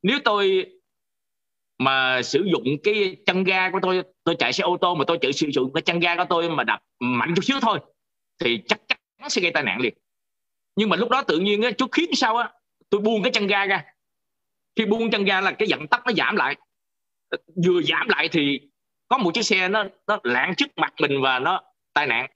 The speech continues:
và mình á thì tránh được nó. Bởi vì khi anh em biết rằng có những cái điều nó xảy ra ở trong chúng ta đó, Chúa bảo vệ chúng ta, Chúa che chở chúng ta, nó rất là đặc biệt, từ cái giây phút, từ khoảng cách, thế là từ giây, từ giây luôn cho anh chị em.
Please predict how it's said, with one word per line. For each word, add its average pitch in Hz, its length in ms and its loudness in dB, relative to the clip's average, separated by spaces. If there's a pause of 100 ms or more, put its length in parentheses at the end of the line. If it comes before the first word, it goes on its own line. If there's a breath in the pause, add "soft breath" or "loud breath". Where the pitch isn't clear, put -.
và 127 280 0 (280)
mình 170 320 0
á 185 120 0
thì 120 200 0
tránh 208 140 -2
được 131 160 -2
nó. 156 140 -2 (1120)
Bởi 160 120 2
vì 143 340 0 (180)
khi 220 140 0
anh 208 120 0
em 214 140 0
biết 247 120 0
rằng 151 140 0 (100)
có 247 80 2
những 180 120 2
cái 226 80 0
điều 170 120 4
nó 170 80 0
xảy 170 220 -2
ra 190 180 2
ở - 220 -6
trong 190 200 0
chúng 226 220 -4
ta 208 240 0
đó, 220 100 0 (180)
Chúa 233 120 -2
bảo 202 240 2
vệ 135 200 0
chúng 208 160 -4
ta, 185 280 2
Chúa 208 140 0
che 185 220 0
chở 135 160 0
chúng 185 100 -2
ta, 170 240 2 (180)
nó 285 140 0 (100)
rất 381 140 0
là 185 120 2
đặc 131 140 0
biệt, 127 160 -2 (120)
từ 143 400 2 (600 loud breath)
cái 220 300 2
giây 233 180 2
phút, - 200 -2 (160)
từ 139 240 2
khoảng 139 380 0
cách, 285 120 -6 (180)
thế 233 120 0
là 180 200 0 (260)
từ 151 180 2
giây, 220 360 0
từ 147 180 2
giây 220 180 2
luôn 220 180 0
cho 214 100 -2
anh 196 160 0
chị 190 100 0
em. 185 80 -2